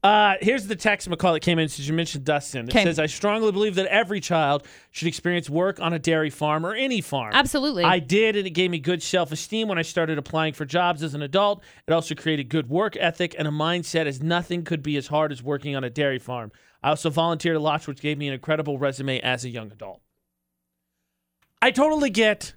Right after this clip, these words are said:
Speaker 1: <laughs> I'm in, I'm in the argument of allowance. I, I, I, that's what I had as a kid.
Speaker 2: Right.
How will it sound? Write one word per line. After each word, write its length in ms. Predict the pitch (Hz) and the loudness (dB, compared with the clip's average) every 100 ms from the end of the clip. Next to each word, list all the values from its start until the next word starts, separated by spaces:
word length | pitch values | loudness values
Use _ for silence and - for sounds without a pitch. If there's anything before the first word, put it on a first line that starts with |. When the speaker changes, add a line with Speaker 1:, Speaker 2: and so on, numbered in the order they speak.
| - | -6
Speaker 1:
<laughs> 1000 | - - - - _ _ _ _ _ - | -4 -4 -8 -18 _ _ _ _ _ 4
I'm 200 | 262 285 | 4 2
in, 120 | 254 | 2
I'm 240 | 233 294 | 4 4
in 80 | 294 | 2
the 80 | 269 | 2
argument 440 | 214 214 185 196 | 4 4 4 2
of 80 | 180 | 2
allowance. 640 | 160 143 123 117 117 - - _ _ - - | 2 2 0 0 -4 -8 -12 _ _ -20 0
I, 120 | 165 | 4
I, 320 | 156 175 170 214 | 6 6 6 6
I, 40 | |
that's 220 | 202 208 | 4 4
what 100 | 208 | 4
I 60 | 185 | 6
had 140 | 185 | 4
as 120 | 165 | 2
a 60 | 139 | -2
kid. 340 | - 151 127 - | 2 2 2 0
Speaker 2:
Right. 260 | 226 214 | 4 4